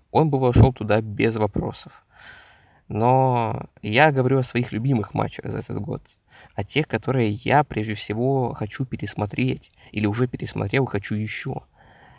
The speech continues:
Этот матч я посмотрел один раз, и я не скажу, что меня тянет к нему возвращаться. Он хорош в моменте, той истории, которую он рассказывает в моменте. Это что-то вроде Стинга и Рика Флера с, э,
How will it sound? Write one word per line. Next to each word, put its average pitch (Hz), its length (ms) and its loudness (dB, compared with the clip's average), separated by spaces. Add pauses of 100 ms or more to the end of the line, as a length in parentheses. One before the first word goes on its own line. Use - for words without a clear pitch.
(400)
Этот 190 220 -4
матч 139 240 0
я - 60 -2
посмотрел 127 380 -2
один 117 180 -2
раз, - 400 -4 (240)
и - 180 -10
я 131 100 0
не 147 120 0
скажу, 151 220 -4
что 113 180 -6
меня 101 140 -2
тянет 98 360 -2
к - 80 -20
нему 104 160 -4
возвращаться. - 720 -8
Он - 180 0
хорош 151 380 -2
в - 40 -16
моменте, 127 460 -2
той 117 200 -2
истории, 165 320 -4
которую - 280 -10
он 120 60 -2
рассказывает 120 460 -4
в - 40 -12
моменте. 107 560 -4 (560)
Это 156 260 -2
что-то 151 300 -4
вроде 131 300 0
Стинга 117 560 -2
и 127 320 -2
Рика 120 280 -4
Флера 117 420 -2
с, - 280 -10
э, 101 240 -2